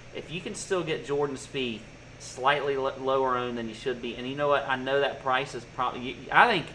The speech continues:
you're probably thinking, "Oh, the price is too high." I don't. I'm gonna take him. So I like Jordan Spieth and G P Ps this week.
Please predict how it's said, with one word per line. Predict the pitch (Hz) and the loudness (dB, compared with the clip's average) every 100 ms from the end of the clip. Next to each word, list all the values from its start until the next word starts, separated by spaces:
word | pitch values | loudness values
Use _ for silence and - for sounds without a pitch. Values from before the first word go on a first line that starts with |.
| - | -12
you're | 131 160 | -4 -2
probably | 151 135 113 | 4 4 4
thinking, | 110 113 107 | 0 -2 0
"Oh, | 110 110 | 0 -2
the | |
price | 92 117 110 107 | -2 0 -2 -2
is | |
too | - 113 | -10 -4
high." | 107 104 101 98 - - - | 2 4 4 0 -12 -14 4
I | 143 151 | 6 6
don't. | 131 123 120 - - | 6 2 0 -4 -4
I'm | 127 | -2
gonna | 131 117 | 0 -2
take | 123 110 | 0 0
him. | 120 110 101 - - | 0 -4 -6 -12 -10
So | - | 2
I | 117 | 6
like | 127 120 117 | 6 6 4
Jordan | 117 107 | 0 0
Spieth | 104 - 107 104 | -4 -4 -4 -4
and | 101 | -8
G | 101 | -8
P | 98 98 | -10 -10
Ps | - 98 95 | -10 -10 -8
this | 98 - | -8 -4
week. | 101 95 | -2 -2